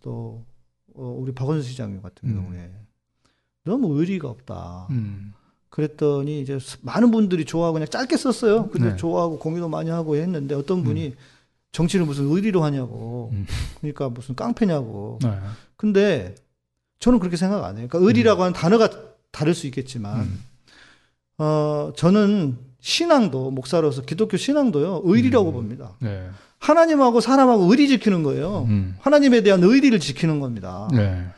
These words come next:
Speaker 1: 이게 신앙의 본질이라고 보거든요.
Speaker 2: 음, 음.
Speaker 1: 그러니까 결국,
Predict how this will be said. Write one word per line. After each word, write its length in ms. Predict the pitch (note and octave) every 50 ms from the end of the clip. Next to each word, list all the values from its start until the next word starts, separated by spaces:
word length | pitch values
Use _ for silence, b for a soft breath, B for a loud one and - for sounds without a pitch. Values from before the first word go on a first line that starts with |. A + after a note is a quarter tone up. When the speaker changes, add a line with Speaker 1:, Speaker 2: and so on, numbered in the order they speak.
| B B
Speaker 1:
이게 200 | - G#3 A3 B3+
신앙의 340 | A3 - B3+ B3 B3 A#3 G3+
본질이라고 640 | C#3+ C3+ C#3+ D3 D#3 E3+ A3 G3+ G3+ E3 D3 B2 B2
보거든요. 400 | G#2 A#2 A#2 A#2+ A#2 B2+ G#2 -
Speaker 2:
음, 60 | G3+ A3+
음. 220 | A#2 G#2 F#2+ F#2+ b b b b b b b b b -
Speaker 1:
그러니까 360 | A#3+ A3 A#3 A3 F#3+ D#3 - - - - _ -
결국, 540 | - G3 G#3 G#3+ G#3+ A3+ A3 A3 - -